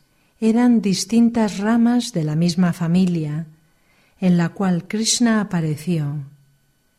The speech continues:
es decir, la dinastía Yadu.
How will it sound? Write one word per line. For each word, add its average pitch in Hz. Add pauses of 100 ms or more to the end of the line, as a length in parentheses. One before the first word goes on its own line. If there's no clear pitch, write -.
(380)
es 214
decir, 143 (580)
la 170
dinastía 220
Yadu. 151